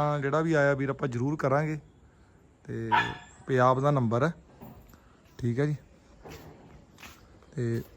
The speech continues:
ਜੇ ਕੋਈ ਵੀਰ ਹੋਇਆ ਚਾਹਵਾਨ ਸੱਜਣ, ਤਾਂ ਦੇਖ ਲਿਓ ਟਰੈਕਟਰ। ਪਿਛਲੇ ਟਾਇਰ ਬਾਈ ਤੁਹਾਨੂੰ ਸਾਹਮਣੇ ਆ, ਪੱਚੀ ਤੀਹ ਕੁ, ਬਸ ਇੱਕ ਟਾਇਰ ਥੋੜ੍ਹਾ ਜਿਹਾ ਵੱਧ ਘਸਿਆ ਵਾ ਬਾਈ। ਇੱਕ ਦੀ ਗੁੱਡੀ ਖ-, ਵਧੀਆ ਖੜੀ ਆ, ਦੇਖੋ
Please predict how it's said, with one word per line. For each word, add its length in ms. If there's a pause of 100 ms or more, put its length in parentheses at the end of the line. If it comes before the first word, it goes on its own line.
(600)
ਜੇ 80
ਕੋਈ 160
ਵੀਰ 180
ਹੋਇਆ 280
ਚਾਹਵਾਨ 400
ਸੱਜਣ, 300
ਤਾਂ 140
ਦੇਖ 200
ਲਿਓ 140
ਟਰੈਕਟਰ। 320 (1500)
ਪਿਛਲੇ 280
ਟਾਇਰ 180
ਬਾਈ 140
ਤੁਹਾਨੂੰ 200
ਸਾਹਮਣੇ 340
ਆ, 40
ਪੱਚੀ 300
ਤੀਹ 160
ਕੁ, 60
ਬਸ 140
ਇੱਕ 220
ਟਾਇਰ 180
ਥੋੜ੍ਹਾ 200
ਜਿਹਾ 100
ਵੱਧ 280
ਘਸਿਆ 220
ਵਾ 140
ਬਾਈ। 180 (540)
ਇੱਕ 260
ਦੀ 100
ਗੁੱਡੀ 260
ਖ-, 260 (180)
ਵਧੀਆ 280
ਖੜੀ 200
ਆ, 100
ਦੇਖੋ 300